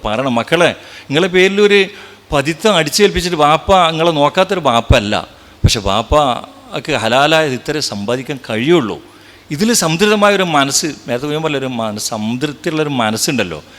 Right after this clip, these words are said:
എല്ലാവരും പ്രതീക്ഷിക്കുന്ന സംഗതിയാണ്. സമ്പത്ത് കൊണ്ട് മാത്രം മനസ്സമാധാനം ഉണ്ടാവില്ല. മനസ്സമാധാനം ഉണ്ടാണെങ്കിൽ ഇതുപോലുള്ള കൂരകളിൽ പോയി നോക്കിയിട്ട്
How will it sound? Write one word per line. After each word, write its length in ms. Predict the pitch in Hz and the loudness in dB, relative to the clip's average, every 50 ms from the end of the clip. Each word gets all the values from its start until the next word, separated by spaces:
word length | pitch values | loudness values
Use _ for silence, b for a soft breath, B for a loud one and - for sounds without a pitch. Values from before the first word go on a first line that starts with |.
| B B B B B | B B B B B
എല്ലാവരും 360 | 123 104 104 120 135 151 165 151 | -6 -2 0 0 0 0 0 -4
പ്രതീക്ഷിക്കുന്ന 420 | 139 120 123 117 - 127 120 - | -6 -6 -4 -4 -4 -4 -4 -4
സംഗതിയാണ്. 420 | 123 101 95 92 95 87 87 87 | -6 -6 -6 -6 -6 -8 -8 -8
സമ്പത്ത് 340 | - - 123 127 135 151 - | -6 -4 -2 -2 -2 -2 0
കൊണ്ട് 180 | 175 185 190 190 | -2 -2 -2 -2
മാത്രം 420 | 160 139 131 117 - 135 139 135 | -2 -2 -4 -4 -4 -6 -4 -4
മനസ്സമാധാനം 540 | 120 107 98 - 117 110 117 117 113 120 117 | -4 -4 -4 -4 -2 -2 -2 -2 -2 -4 -4
ഉണ്ടാവില്ല. 460 | 107 98 90 87 82 80 76 71 76 - B B B B 113 | -4 -4 -4 -6 -6 -8 -10 -12 -14 -16 B B B B 0
മനസ്സമാധാനം 580 | 127 147 151 - 208 202 214 214 214 220 214 | 2 2 4 4 4 4 4 4 4 4 2
ഉണ്ടാണെങ്കിൽ 420 | 208 185 170 170 165 165 165 165 151 | 2 2 2 2 2 2 0 -4 -4
ഇതുപോലുള്ള 420 | 127 139 139 151 156 156 151 151 | -4 -2 -2 -2 -2 -2 -2 -4
കൂരകളിൽ 480 | 139 - 127 120 127 131 135 139 143 139 | -6 -4 -4 -2 -2 0 0 0 0 0
പോയി 200 | - 127 117 117 | 0 0 0 0
നോക്കിയിട്ട് 380 | 117 101 107 101 - 98 80 | -2 -2 -4 -8 -10 -10 -12